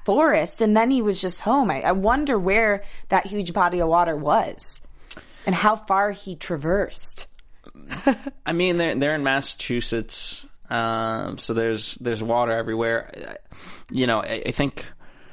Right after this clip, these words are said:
Speaker 2: the bigger question that I have, um, is will we get to fully find out what actually happened?
Speaker 1: Mm-hmm.
Speaker 2: I think we have to.
Speaker 1: Oh, yeah, absolutely.
Speaker 2: You know,
Speaker 1: I think there's a lot more to the story than what we know right now.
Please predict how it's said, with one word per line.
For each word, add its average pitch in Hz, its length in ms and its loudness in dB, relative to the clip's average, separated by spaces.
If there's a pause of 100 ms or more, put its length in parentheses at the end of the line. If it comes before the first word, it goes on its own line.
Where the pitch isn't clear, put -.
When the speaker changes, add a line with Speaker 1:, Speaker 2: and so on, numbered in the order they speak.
(680)
Speaker 2:
the 143 120 4
bigger 214 300 0
question - 400 -4
that 113 100 2
I 117 140 2
have, 104 640 -2 (120)
um, 110 840 0 (1040)
is 117 540 0 (280)
will 131 220 2
we 127 240 0
get 123 300 -2
to - 80 -4
fully 113 300 0
find 110 340 0
out 104 200 -2
what 110 240 0
actually 107 360 -4
happened? - 480 -8 (240)
Speaker 1:
Mm-hmm. 156 280 -6
Speaker 2:
I 123 40 0
think 147 180 0
we 117 80 -2
have - 420 -4
to. - 80 -10 (140)
Speaker 1:
Oh, 247 180 4
yeah, 170 180 2
absolutely. 139 720 -4
Speaker 2:
You 113 140 -2
know, 98 220 -2
Speaker 1:
I 202 100 4
think 247 160 -2
there's 214 200 -2
a 190 40 0
lot 170 400 2
more 185 200 -4
to 190 120 -8
the 156 100 -6
story 151 420 0
than 139 180 -4
what 135 140 -6
we 147 100 -6
know 131 160 -6
right 113 240 -8
now. 117 280 -8